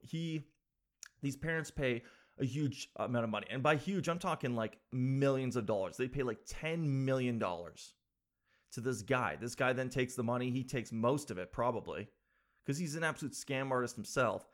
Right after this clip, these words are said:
He gives millions to the coach of that team, who then pockets it. So that's how everyone's incentivized here. The coach of the team is like, "Fuck yeah, you can Photoshop them onto my team. I don't give a shit. I'm getting two million dollars for this."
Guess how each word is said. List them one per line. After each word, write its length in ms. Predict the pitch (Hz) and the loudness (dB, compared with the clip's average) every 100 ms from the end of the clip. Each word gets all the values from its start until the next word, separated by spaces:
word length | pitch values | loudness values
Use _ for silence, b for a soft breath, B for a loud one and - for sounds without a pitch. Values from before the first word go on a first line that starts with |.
| B B B - | B B B -4
He 100 | 135 | 2
gives 400 | 143 143 117 - _ _ - - | 6 4 2 -10 _ _ -16 -2
millions 560 | 139 156 175 156 143 - | 2 4 2 0 -6 -6
to 200 | 135 123 | -4 -4
the 100 | 107 | -4
coach 500 | - 135 120 - - | -4 -2 -2 -4 -10
of 120 | 98 | -6
that 260 | 101 95 - | -2 -4 -6
team, 340 | - 104 101 117 | -8 -8 -8 -6
who 100 | 127 | -2
then 200 | 127 117 | 0 0
pockets 480 | - 120 113 113 - | -2 -2 -2 -6 -8
it. 140 | 107 | -6
So 80 | - | -4
that's 100 | 170 | -2
how 160 | 165 151 | 4 6
everyone's 540 | 160 175 160 156 131 | 6 4 2 0 0
incentivized 720 | 131 - 131 127 107 95 92 - | -2 -2 -2 -2 -6 -6 -8 -10
here. 120 | 87 | -10
The 80 | 113 | -2
coach 300 | 151 156 151 | 0 0 0
of 60 | |
the 80 | 135 | -4
team 240 | 139 143 | -2 -4
is 100 | 127 | -4
like, 140 | 123 - | -6 -6
"Fuck 240 | 156 151 | -6 -2
yeah, 240 | 147 143 139 B B - | 0 0 -2 B B -8
you 120 | 160 | -4
can 200 | 226 175 | 0 0
Photoshop 580 | - 147 143 143 139 131 | 4 4 4 2 2 2
them 120 | 131 | 0
onto 220 | 131 123 | 0 0
my 140 | 123 120 | -2 -4
team. 240 | - 127 | -4 -2
I 60 | 135 | -2
don't 120 | 147 | 0
give 120 | 123 | -2
a 40 | |
shit. 280 | 110 - 131 | -2 -4 -4
I'm 180 | 143 143 | -4 -6
getting 220 | 160 139 - | -6 -8 -8
two 200 | - 165 | -4 0
million 340 | 147 156 143 | 0 0 -2
dollars 360 | 123 143 170 95 | 0 2 0 -2
for 120 | 110 | -12
this." 320 | 95 82 - | -12 -12 -14